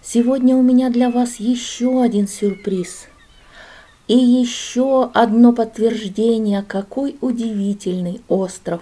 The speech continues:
Уайт и сколько сюрпризов ещё он хранит в себе. Сегодня я хочу вам показать и, возможно, удивлю вас так же, как я удивлена была сама,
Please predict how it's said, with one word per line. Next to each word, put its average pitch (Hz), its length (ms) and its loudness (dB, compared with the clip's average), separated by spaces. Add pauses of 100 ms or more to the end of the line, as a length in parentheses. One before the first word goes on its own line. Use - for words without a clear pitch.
(140)
Уайт 220 380 -6 (720)
и 220 140 0
сколько 254 520 0
сюрпризов 220 840 -2
ещё 196 480 -4
он 208 200 0
хранит 190 540 -4
в - 80 -20
себе. 175 480 -8 (600)
Сегодня 233 800 0 (100)
я 185 160 -6
хочу 208 340 -8
вам 196 200 -4
показать 202 720 -6 (640)
и, 240 360 2 (520)
возможно, 240 840 4
удивлю 214 640 0
вас 220 340 -2
так 214 220 0
же, 208 120 -4
как 196 240 -6
я 196 220 -2
удивлена 190 600 -2
была 180 280 -4
сама, 190 540 -6